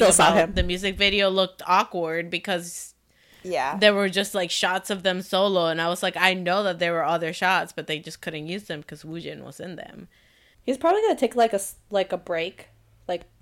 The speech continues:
Speaker 1: Woojin did, but, like, come back
Speaker 2: And then show
Speaker 1: eventually.
Speaker 2: back up.
Speaker 1: Yeah, hopefully. I don't know.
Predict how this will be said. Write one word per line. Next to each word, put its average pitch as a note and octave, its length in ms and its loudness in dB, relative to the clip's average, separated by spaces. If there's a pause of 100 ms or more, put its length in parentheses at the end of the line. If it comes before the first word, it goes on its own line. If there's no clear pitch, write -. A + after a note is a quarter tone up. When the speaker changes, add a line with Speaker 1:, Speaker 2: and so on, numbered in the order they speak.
(120)
Speaker 1:
Woojin F3+ 340 -12
did, F3+ 180 -12 (580)
but, F3+ 240 -10
like, E3 320 -8 (840)
come G3+ 180 -4
back E3+ 220 -2
Speaker 2:
And G3 140 2
then A#3+ 140 6
show C#4+ 120 2
Speaker 1:
eventually. C#4+ 160 4
Speaker 2:
back D#3 220 0
up. E3 300 -2
Speaker 1:
Yeah, F3+ 320 0 (140)
hopefully. A3+ 520 -2
I E3+ 140 -4
don't C4 140 -2
know. G3 200 -6